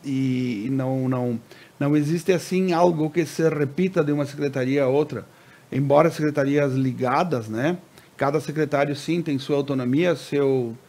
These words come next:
seu grupo de trabalho. E estamos dentro das condições financeiras do município, que não são, ah, assim, as mil maravilhas, né?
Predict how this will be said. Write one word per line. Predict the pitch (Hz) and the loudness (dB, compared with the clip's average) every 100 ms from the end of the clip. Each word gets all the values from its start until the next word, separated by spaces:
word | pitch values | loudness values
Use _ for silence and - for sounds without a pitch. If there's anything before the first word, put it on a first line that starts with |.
| - - - _ | -20 -20 -20 _
seu | - - 135 139 139 135 | -12 0 2 4 2 2
grupo | 147 147 | 0 0
de | 135 | -4
trabalho. | 131 127 117 131 160 202 170 - - - - - | -2 -2 0 4 4 4 2 -4 -20 -20 -20 -8
E | - | 0
estamos | 170 - 233 220 | 0 4 4 4
dentro | 156 196 294 294 254 | 6 8 8 4 4
das | 247 - | 4 4
condições | 240 214 - - 190 180 - - | 0 0 -2 0 2 2 -2 -6
financeiras | 202 202 214 208 202 202 196 151 | -2 0 0 0 4 6 6 2
do | 151 | 2
município, | 147 139 - 151 135 113 - - - - - - | 0 -2 -2 -4 -4 -8 -10 -18 -20 -20 -20 -8
que | 135 | -2
não | 131 143 | 0 0
são, | 139 160 160 165 147 113 113 - - - | -2 0 2 4 2 0 -6 -20 -20 -8
ah, | 117 120 117 110 110 | -4 -2 -2 -2 -4
assim, | 113 - 147 139 131 - | -6 -4 0 0 -2 -4
as | 123 123 | -6 -2
mil | 135 156 156 | 0 2 2
maravilhas, | 147 131 127 156 196 143 | 2 0 2 2 2 2
né? | 127 135 170 | 0 0 0